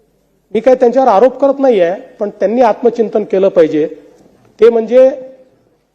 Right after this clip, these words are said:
आदरणीय सुप्रियाताई सुळे आणि या सभागृहाचे सदस्य श्री रोहित पवार यांचे कॉल्स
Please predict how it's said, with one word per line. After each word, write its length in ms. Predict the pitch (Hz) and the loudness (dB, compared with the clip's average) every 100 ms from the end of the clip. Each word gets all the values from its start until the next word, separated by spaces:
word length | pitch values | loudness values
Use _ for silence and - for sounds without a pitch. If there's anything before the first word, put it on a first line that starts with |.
| _ _ _ _ - | _ _ _ _ -12
आदरणीय 380 | 180 214 233 | -6 0 0
सुप्रियाताई 600 | 226 185 - 226 226 233 | 0 -6 -6 -2 0 -2
सुळे 340 | 220 190 185 247 - - _ _ _ _ _ _ _ | -4 -4 -2 -4 -6 -20 _ _ _ _ _ _ _
आणि 220 | 196 208 | -2 0
या 140 | 180 226 | 0 0
सभागृहाचे 560 | 220 190 226 214 214 | 0 0 0 -2 -2
सदस्य 440 | 226 165 180 - 208 | -6 -8 -8 -6 -6
श्री 220 | 214 208 | -4 -4
रोहित 220 | 143 175 | -4 -8
पवार 360 | - 139 123 - - _ - 202 | -6 -6 -6 -10 -20 _ -6 0
यांचे 460 | 220 247 - 320 320 | 0 0 0 0 0
कॉल्स 560 | 320 285 247 147 - | 0 0 0 -4 -14